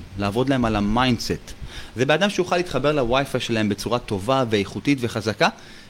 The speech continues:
במידה והחנות שלי מוצאת חן בעיניו או בעיניה. עכשיו,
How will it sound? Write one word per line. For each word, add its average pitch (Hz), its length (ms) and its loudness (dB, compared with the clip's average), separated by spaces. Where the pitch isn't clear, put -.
במידה 151 420 2
והחנות 208 420 0
שלי 180 180 0
מוצאת 151 320 -4
חן 170 320 0
בעיניו 117 720 0
או 117 60 2
בעיניה. 113 480 2
עכשיו, 117 300 0